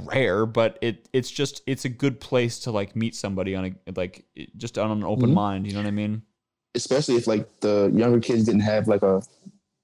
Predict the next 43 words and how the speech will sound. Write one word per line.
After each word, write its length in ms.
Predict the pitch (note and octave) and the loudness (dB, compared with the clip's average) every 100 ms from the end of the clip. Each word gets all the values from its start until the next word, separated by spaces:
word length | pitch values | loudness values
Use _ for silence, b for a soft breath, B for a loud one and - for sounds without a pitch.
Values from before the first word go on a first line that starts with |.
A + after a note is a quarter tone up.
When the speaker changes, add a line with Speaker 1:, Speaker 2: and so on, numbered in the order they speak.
| _ _ - | _ _ -2
Speaker 2:
well, 180 | C#3+ G#3 | 2 2
not 180 | - | 0
kids, 300 | - A2 G2 | -4 -2 -2
'cause 160 | - G#2+ | -2 0
there 120 | G#2 | 2
weren't 200 | G2+ - | 2 0
kids 260 | - G#2 G2 | -2 -2 0
there, 240 | F#2 F#2 - - - _ _ _ _ | 0 -2 -8 -14 -14 _ _ _ _
but, 100 | B2 | 0
like, 140 | A#2+ A2 | 2 4
the 80 | |
younger 480 | G#2+ B2+ B2 A2 - _ _ _ _ _ _ _ _ _ - - - | 4 4 4 2 0 _ _ _ _ _ _ _ _ _ -20 -20 -6
participants 640 | - A2+ C#3 A#2+ A2+ G2+ - | 0 2 2 0 0 0 4
were, 260 | G#2+ G2+ B B B B _ - | 4 4 B B B B _ 0
uh, 400 | G#2+ G#2 G2 G2 | 2 4 4 4
not 260 | G#2+ A#2 A#2+ | 4 4 2
too 120 | - | 0
familiar 420 | A#2 A2 A2+ A2 G#2 | 2 4 6 6 6
with, 140 | G2 | 4
like, 240 | F#2+ F#2 - | 2 -2 -4
how 420 | A#2+ G#2 G2+ G2+ - _ _ | -2 0 0 -2 -8 _ _
their 140 | A2 G#2 | 0 0
favorite 260 | A2+ G#2+ G#2 | 2 4 6
rider 300 | G#2 G#2 G2 | 6 4 4
is, 160 | G2+ | 4
you 60 | A2+ | 2
know, 140 | G#2+ | 4
they 100 | G#2 | 4
can 100 | G#2 | 2
actually, 260 | F2+ - A2 | -2 0 2
like, 180 | A2 - _ _ _ _ _ _ | 0 -2 _ _ _ _ _ _
chop 240 | - A#2+ - | -2 0 2
it 80 | E3+ | 4
up 80 | |
with 100 | A2+ | 4
them, 100 | G#2 | 4
they 80 | G2+ | 4
can 100 | G2 | 2
talk 200 | B2+ B2+ | 2 0
to 60 | A#2+ | 2
them 100 | A#2+ | 4
or 100 | B2 | 4
whatever. 300 | B2 B2 | 4 4